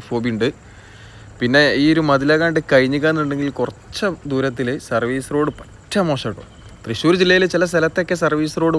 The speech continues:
വളരെ ശോകമാണ്. പിന്നെ വേറൊരു കാര്യം ഉണ്ട് സുഹൃത്തുക്കളെ, നമ്മളെ ചാവക്കാട് വരെ ഇപ്പോൾ അടിപൊളിയായിട്ട് വരാം. ഒരുപാട് ദൂരത്തിൽ ഞാൻ അന്ന് പറഞ്ഞ പോലെ ഈ ഒരു ജനുവരി ആകുമ്പോഴത്തിന് ഒരുപാട് ദൂരം തുറന്നു കൊടുക്കും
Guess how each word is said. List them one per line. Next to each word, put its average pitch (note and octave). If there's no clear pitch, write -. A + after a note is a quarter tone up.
വളരെ C#3+
ശോകമാണ്. C3
പിന്നെ C#3
വേറൊരു D#3
കാര്യം C3
ഉണ്ട് A2
സുഹൃത്തുക്കളെ, A2+
നമ്മളെ B2+
ചാവക്കാട് D3+
വരെ C#3
ഇപ്പോൾ B2
അടിപൊളിയായിട്ട് A#2+
വരാം. A2+
ഒരുപാട് D#3+
ദൂരത്തിൽ D3+
ഞാൻ B2
അന്ന് C#3
പറഞ്ഞ C#3+
പോലെ B2+
ഈ B2+
ഒരു C3
ജനുവരി B2+
ആകുമ്പോഴത്തിന് C#3
ഒരുപാട് C3
ദൂരം C3
തുറന്നു B2
കൊടുക്കും C3+